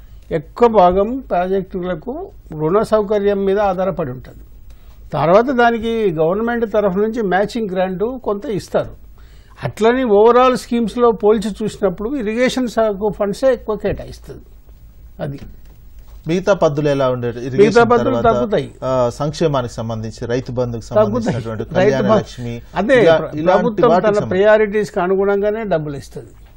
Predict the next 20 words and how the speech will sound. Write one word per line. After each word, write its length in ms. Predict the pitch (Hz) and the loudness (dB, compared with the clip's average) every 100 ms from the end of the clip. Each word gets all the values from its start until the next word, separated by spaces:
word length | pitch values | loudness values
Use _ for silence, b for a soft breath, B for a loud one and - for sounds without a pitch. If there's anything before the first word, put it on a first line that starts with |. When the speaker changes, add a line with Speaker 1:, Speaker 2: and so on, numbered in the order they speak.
| - 165 | -16 -2
Speaker 1:
రైతు 280 | 180 190 | 0 0
బంధు 440 | 190 180 175 165 185 | 2 2 0 -4 -6
ఇవ్వాలి, 580 | 190 165 165 151 165 - - - b b b b 208 | -4 0 0 0 -8 -14 -20 -20 b b b b 2
మరి 260 | 190 185 | 4 4
పెన్షన్లు 600 | 180 190 185 196 180 185 | 2 2 2 0 0 -2
ఇవ్వాలి, 680 | 208 156 151 156 151 156 233 | -2 -2 2 2 0 -6 -8
మిగతా 360 | 220 233 226 233 | -4 -2 0 0
బ-, 400 | 233 220 214 196 | 2 2 4 2
schemes 420 | - 220 214 185 | 0 -4 -2 -2
ఉంటాయి. 420 | 196 180 175 165 | 0 0 0 -2
ఫీ-, 320 | 175 202 180 175 b b b | 0 2 2 0 b b b
fees 300 | - 233 233 | -2 0 2
reimbursement 680 | 220 214 208 202 - 208 220 | 2 2 2 -2 0 -2 0
అంత 300 | 185 185 202 | -2 -2 -2
లేదు 240 | 180 180 | -2 -2
తెలంగాణలోని, 680 | 160 165 175 180 180 170 185 220 196 | -2 -2 -2 -2 -2 -2 -4 -2 -2
చాలా 180 | 180 | -2
కాలంగా 800 | 180 175 165 170 190 220 160 156 202 - - - - - | -2 -2 -2 -4 -6 -4 -4 -6 -10 -20 -20 -20 -20 -6
complaint 440 | 170 151 165 139 131 | -6 -4 -6 -8 -10
ఉన్నది. 260 | 127 127 | -14 -16